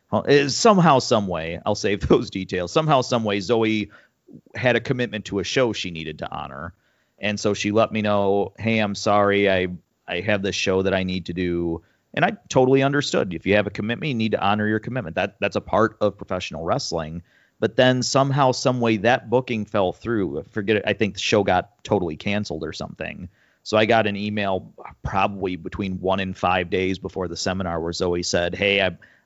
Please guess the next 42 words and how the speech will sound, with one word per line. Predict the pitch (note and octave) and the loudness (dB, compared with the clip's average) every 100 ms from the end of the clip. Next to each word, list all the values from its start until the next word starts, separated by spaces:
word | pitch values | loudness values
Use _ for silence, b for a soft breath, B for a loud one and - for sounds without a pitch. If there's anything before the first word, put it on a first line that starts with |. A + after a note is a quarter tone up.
| - | -2
I | A2 | 0
now | F#2+ G2 G2 G2 | 0 2 2 2
can | - A2+ G2+ F2+ F2 | -2 -2 -2 -4 -4
make | B2 C3+ | -4 -2
it. | F#2 F2+ - _ _ _ _ _ _ | -4 -4 -12 _ _ _ _ _ _
Is | - G#2 | -4 0
it, | F#2+ F#2+ | -2 -2
uh, | G2 F2 D#2+ D#2 - _ _ _ - | -2 -2 -2 -8 -14 _ _ _ -8
is | F#2+ | -4
it, | F2+ - | -4 -6
s-, | - B2+ | -10 -2
are | G#2 | -2
there | F#2 F2+ | 0 -4
still | - F2 | -2 2
openings?" | F2+ A#2+ F#2 F2+ G2 | 2 2 -2 -4 -4
I | F#2+ | -2
said, | A2 A2+ | 0 0
"Yeah." | - G#2 E2+ | 2 0 -2
And, | F#2 G#2 A2+ | -4 -6 -2
and | E3 | 0
then | F#3+ | 4
let's | G3+ F3 | 4 2
be | - C3 | 2 4
real. | B2 | 4
If | G#2 | 4
there's | D#3+ F#3 | 4 4
a | |
girl | C#3 C#3+ C#3 | 4 4 4
that | A2 | 4
Deanna | A2 A2+ A#2 G#2+ | 4 4 2 2
Purrazzo | G2+ G2 G#2 G#2 | 2 4 2 0
is | |
saying, | - G2 F#2+ | 0 -2 0
"Hey, | G#2 | 0
you | G#2 | 0
need | G2 F#2+ | -2 -2
to | G2+ | -2
take | G#2 G2+ | -2 -2
a | F#2 | -2
look | F#2 G2+ | -2 2
at | G2+ | 2
her," | A2 G#2+ | 4 0